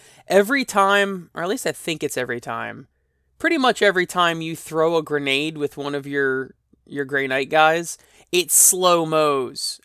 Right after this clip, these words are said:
and it throws the grenade, and then the grenade, you know, floats through the air as he's throwing it, and then time speeds up, and then it explodes or whatever. And there's lots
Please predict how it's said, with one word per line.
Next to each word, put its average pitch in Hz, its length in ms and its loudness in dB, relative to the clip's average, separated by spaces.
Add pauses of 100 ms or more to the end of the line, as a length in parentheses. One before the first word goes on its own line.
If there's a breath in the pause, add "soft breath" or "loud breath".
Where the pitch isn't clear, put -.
and 151 160 -4
it 135 140 -4
throws 170 880 0
the 160 100 -4
grenade, 151 640 -2
and 143 100 -4
then 143 80 -8
the 143 80 -4
grenade, 151 680 -4 (140)
you 156 160 -10
know, 143 120 -4
floats 151 540 -4
through 156 120 -8
the 147 180 -4
air 143 200 2
as 139 120 -4
he's 139 160 -10
throwing 143 400 -4
it, 135 140 -8 (220 loud breath)
and 170 160 -4
then 165 120 -4
time 170 340 0
speeds 175 500 0
up, 156 200 4
and 147 80 -8
then 147 120 -4
it 131 260 -4
explodes 135 720 -4
or - 60 -10
whatever. - 380 -14 (380 soft breath)
And 156 240 -2
there's 247 220 0
lots 214 520 0